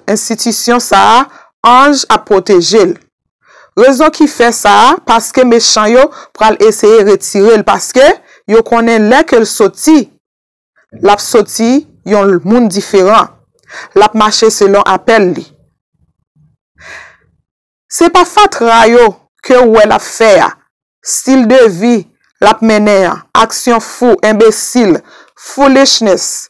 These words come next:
nan midya. Non. Lè ye soti nan mantal enstitisyon, l ap yon moun diferan. E si se Andy,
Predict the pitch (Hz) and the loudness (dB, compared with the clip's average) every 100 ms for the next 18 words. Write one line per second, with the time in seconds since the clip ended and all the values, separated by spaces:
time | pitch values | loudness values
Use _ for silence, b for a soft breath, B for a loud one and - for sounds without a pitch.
0 | _ - 214 220 220 180 170 - 202 233 | _ -4 -2 0 0 0 0 -2 0 0
1 | 175 - _ _ _ _ _ _ _ _ | 0 -6 _ _ _ _ _ _ _ _
2 | _ _ _ _ _ _ - 202 247 226 | _ _ _ _ _ _ -6 -2 2 2
3 | 214 208 247 180 - - 233 220 - 254 | 0 2 0 0 -8 -2 -2 -2 -4 -4
4 | 185 175 - 208 220 220 - 226 190 202 | -4 -8 -4 -2 0 -2 0 0 0 -2
5 | - 190 - 180 208 240 427 b b b | -6 -10 -10 -8 -2 -2 -2 b b b
6 | b b b - 214 214 214 214 226 208 | b b b -2 -2 0 -2 0 0 -2
7 | 185 - 208 175 180 185 - _ _ _ | -6 -4 0 2 2 0 -4 _ _ _
8 | _ _ _ _ _ 202 220 226 214 208 | _ _ _ _ _ -4 -2 -6 -2 0
9 | 202 185 165 202 | 2 0 -4 -2